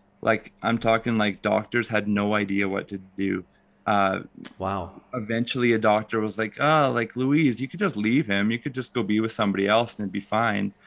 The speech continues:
Speaker 1: Um,
Speaker 2: Holy.
Speaker 1: doctors going like, like, "If you have sex, it might be fatal. Like, we don't want you to have sex anymore to try to make a kid." Like, I'm talking, like, extreme trauma.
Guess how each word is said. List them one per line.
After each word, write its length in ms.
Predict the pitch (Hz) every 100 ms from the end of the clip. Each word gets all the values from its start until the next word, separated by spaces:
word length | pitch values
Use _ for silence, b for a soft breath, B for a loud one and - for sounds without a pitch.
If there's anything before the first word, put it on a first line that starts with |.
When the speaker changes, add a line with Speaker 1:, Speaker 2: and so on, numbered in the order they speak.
| B B B B _
Speaker 1:
Um, 520 | 117 110 104 98 - - _
Speaker 2:
Holy. 680 | _ 180 156 104 90 92 110
Speaker 1:
doctors 420 | 113 113 131 117
going 320 | 104 117 117 113
like, 300 | 110 110 - _ _ _
like, 220 | - 113
"If 140 | 131 127
you 140 | 131
have 140 | 151 170
sex, 420 | - 113 131 -
it 100 | 127
might 240 | 127 113 110
be 80 |
fatal. 600 | 120 - 113 123 127 98 _ _ _
Like, 200 | 117 117
we 120 | 123 139
don't 160 | 139
want 220 | 127 131
you 80 | 127
to 60 | 131
have 220 | 123 113
sex 360 | - 117 120 135
anymore 440 | 127 123 117 110
to 100 | 107
try 180 | - 123
to 60 | 117
make 200 | 113 110
a 60 | _
kid." 340 | - 120 113 - _ B B B
Like, 200 | 139 131
I'm 140 | 147 151
talking, 320 | 156 151 147
like, 140 | 131
extreme 640 | 131 - - - 120 131
trauma. 480 | 127 113 104 120 101